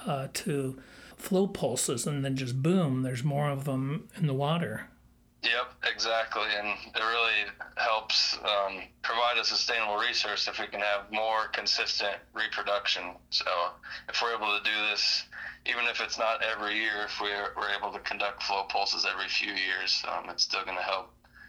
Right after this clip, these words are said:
Speaker 2: increase reproduction and increase population size.
Speaker 1: Well, is there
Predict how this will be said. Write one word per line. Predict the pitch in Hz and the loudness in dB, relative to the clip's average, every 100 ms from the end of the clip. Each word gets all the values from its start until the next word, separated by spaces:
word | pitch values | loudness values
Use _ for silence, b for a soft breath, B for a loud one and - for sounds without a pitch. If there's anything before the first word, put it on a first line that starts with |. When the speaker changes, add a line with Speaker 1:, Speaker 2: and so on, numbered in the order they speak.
| B 107 | B -2
Speaker 2:
increase | 104 107 104 - | 0 -2 0 0
reproduction | 104 98 95 98 98 - 98 92 | -2 -4 -2 -2 0 -2 -2 -4
and | 87 90 98 | -4 -6 -6
increase | 98 - 92 - | -6 -4 -2 -2
population | - 92 87 90 90 - 87 | 0 -2 -2 -2 0 -2 0
size. | 87 90 90 95 - - _ B B B B B B B B B B B B | 0 2 0 0 -2 -6 _ B B B B B B B B B B B B
Speaker 1:
Well, | 214 | 0
is | 220 185 170 | 4 2 4
there | 180 165 151 143 | 6 6 6 2